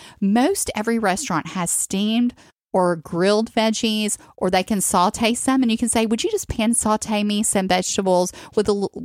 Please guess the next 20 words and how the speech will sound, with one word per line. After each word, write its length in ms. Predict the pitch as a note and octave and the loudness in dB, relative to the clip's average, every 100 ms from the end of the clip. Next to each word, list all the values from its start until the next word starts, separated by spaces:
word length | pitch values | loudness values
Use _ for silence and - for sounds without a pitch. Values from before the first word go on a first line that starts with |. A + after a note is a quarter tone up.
| _ - | _ 0
um, 320 | F#3+ F3+ F3+ | 2 2 2
with, 220 | F#3+ F3 | 0 0
like, 260 | F3 E3 - | -2 -2 -4
a 40 | |
little 260 | F3 D#3+ D#3+ | -2 -2 0
water 560 | G#3 A3 G#3+ G3 F#3+ | 2 2 2 4 2
or 140 | - D#3 | 2 -2
a 40 | |
little 300 | D#3 D3 D3 | 0 0 0
wine 580 | F3 G3+ G3+ G3+ G3 F#3+ | 0 -2 0 2 2 0
or 80 | D#3+ | -4
something 320 | - F3 F#3 | -4 -4 -2
like 140 | F3+ | -2
that?" 240 | F#3+ G3 F#3+ | -2 0 0
They'll 160 | A#3+ | 0
do 240 | A3+ G3+ G3+ | 0 -2 -2
that 280 | B3 - - | -2 -2 -4
and 200 | F#3+ G3+ | 0 2
no 240 | G3 G3+ | 4 2
oil. 380 | F#3+ F#3 - D3+ | 0 -2 -4 -10